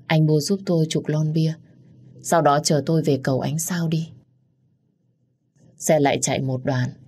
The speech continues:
chẳng mấy chốc đã đến cầu. Tôi quét mã thanh toán tiền cho tài xế,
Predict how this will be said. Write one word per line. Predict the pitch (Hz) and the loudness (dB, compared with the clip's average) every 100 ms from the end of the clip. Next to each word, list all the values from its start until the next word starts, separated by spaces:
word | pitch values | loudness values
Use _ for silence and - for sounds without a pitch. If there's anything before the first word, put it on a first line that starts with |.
| - - - | -20 -20 -4
chẳng | 151 131 | -2 0
mấy | 135 139 | 0 0
chốc | 190 190 | -2 -4
đã | - 165 | -4 -2
đến | 151 180 - | -2 -4 -4
cầu. | 143 127 127 _ _ _ _ | -2 -2 -6 _ _ _ _
Tôi | 160 156 | 0 2
quét | 175 170 | 0 0
mã | 156 156 | -2 -2
thanh | 160 143 | -4 -4
toán | 143 135 190 | -4 -4 -2
tiền | 156 135 | -2 0
cho | 127 151 | -2 -4
tài | 147 127 | -4 -4
xế, | 127 139 143 | -4 -4 -4